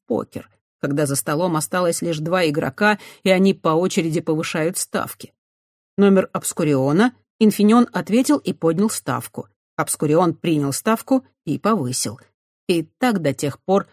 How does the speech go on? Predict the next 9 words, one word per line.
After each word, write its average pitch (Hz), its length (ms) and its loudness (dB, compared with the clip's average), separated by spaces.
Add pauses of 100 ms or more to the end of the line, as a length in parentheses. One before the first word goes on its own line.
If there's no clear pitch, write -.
(240)
пока 226 380 -2
у 180 120 0
обоих 160 600 2
одновременно 156 960 0 (300)
не 170 140 2
кончились 135 640 -2
номера. 143 540 -4 (1600)
Измученные 208 680 2
многочасовым 180 800 0